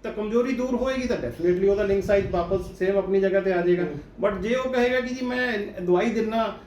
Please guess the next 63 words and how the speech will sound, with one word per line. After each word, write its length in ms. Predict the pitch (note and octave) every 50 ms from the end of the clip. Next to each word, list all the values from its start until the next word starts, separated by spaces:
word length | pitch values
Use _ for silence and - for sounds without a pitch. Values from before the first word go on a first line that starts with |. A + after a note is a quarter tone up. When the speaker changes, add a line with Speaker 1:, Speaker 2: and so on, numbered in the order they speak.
| - -
Speaker 1:
ਜਾਂ 140 | F3 A3 A3+
ਮੈਂ 140 | A#3 A3+ F#3+
ਦਵਾਈ 240 | G3+ G3+ G#3+ A#3
ਖਾ 160 | A3+ A3 G#3+ -
ਕੇ 140 | A3+ A#3
ਛੇ 200 | - G#3+ G#3 G#3+
ਇੰਚ 100 | G#3 G3
ਤੋਂ 120 | - A3 G3
ਦਸ 240 | F3+ F3 F3 F3 A3
ਇੰਚ 140 | G#3+ G3+
ਦਾ 160 | G3 G#3+ A3+ G#3+
ਕਰ 140 | G#3 G3+
ਦਿਆਂਗਾ, 460 | F#3 F3 G#3+ G#3 G3+ G3+ G3+ F#3 - - - - -
ਤਾਂ 200 | - F3 - G3
ਉਹਦੇ 240 | - F3+ F3+ F#3+ G#3
ਲਈ 100 | G#3 G3
ਮੇਰੇ 240 | F3 E3 E3 E3+ F#3
ਵੱਲੋਂ 220 | F3+ F3 F3+ F3
ਤਾਂ 100 | F3 F#3+
ਮਾਫੀ 360 | F3+ F3 D3+ D3 E3+ F3+ F3+
ਹੈਗੀ, 200 | E3+ E3 F3 F#3
ਏਦਾਂ 200 | F#3 E3 - D#3
ਦਾ 100 | D#3 D#3+
ਕੰਮ 180 | D#3+ D#3+ D#3 D#3
ਨਹੀਂ 160 | D3+ D#3+ F3
ਹੋ 140 | F3 E3 D3+
ਸਕਦਾ 300 | D3+ - D3+ - D#3 D#3
ਹੁੰਦਾ। 220 | D#3 D3+ D#3 F3+
Speaker 2:
ਡਾਕਟਰ 400 | A3 - - - - - F3 F3+
ਸਾਹਿਬ, 180 | F3+ A3 A3+ F#3+
ਬੜਾ 240 | F#3 F#3+ F#3+ G3 G3
ਸਹੀ 200 | F#3+ G3 G3 G3
ਕਿਹਾ 200 | G3 G3 F#3+ F#3+
ਤੁਸੀਂ। 220 | F#3 F#3 A3 A3
ਹੁਣ 200 | G3+ G3+ G#3+ A3+ - - - - - -
ਇਹ 100 | A3 A3+
ਦੱਸੋ 220 | A3 G3 F3 A3 G#3+
ਕਿ 140 | A3 A#3+
ਸ਼੍ਰੀ 220 | G3 - G#3 G#3 G3+
ਸ਼੍ਰੀ 200 | - A3+ A3 G#3
ਆਯੁਰਵੈਦਿਕ 500 | F#3+ F3+ F3 F3+ F#3 F#3+ F#3+ G3+ G3 -
ਕਲੀਨਿਕ 340 | F#3 F3+ F3 F#3 F#3 F#3 F3+
ਤੇ 100 | F#3+ F#3
ਜੇਕਰ 260 | F3 F3 F3 F#3 F3
ਮਰੀਜ਼ 240 | E3+ E3+ F3 F#3 F#3
ਆਉਂਦੇ 220 | E3 D3+ D3+ D#3
ਨੇ, 140 | F3 G#3 A3 - - - - - -
ਤਾਂ 100 | G#3+ G3+
ਤੁਹਾਡੇ 420 | - - A3+ F#3+ E3+ D#3+ E3 F#3
ਕੋਲ 200 | F#3+ G3+ G#3 G#3
ਵੀ 160 | G#3+ A3+ A3
ਇਲਾਜ 280 | G3 F#3 F3+ F3+ F#3+ G3
ਹੈਗਾ 340 | F3 F3 F3 F3+ G#3+ A3+ - - - -
ਜਾਂ 100 | F#3 F#3+
ਸਿਰਫ 220 | F#3+ G#3 G3 G3+ -
ਸਮਝਾਉਣਾ 360 | G#3+ G3 G3 G3 F#3 E3+ D#3+
ਹੀ 120 | D#3+ D#3+
ਹੈ? 60 | D#3+ D#3+ D#3+ - - - - - - - -
Speaker 1:
ਨਹੀਂ 100 | G3+ B3
ਸਰ, 140 | C4+ B3+ G3+
ਇਲਾਜ 400 | C3+ B2 C3+ C3 B2 D#3 G3+ F#3+
ਬਿਲਕੁਲ 420 | F3 D#3+ F#3 G3+ - - B3 A#3+
ਹੈਗਾ, 260 | A3 A3+ A3+ A#3 A#3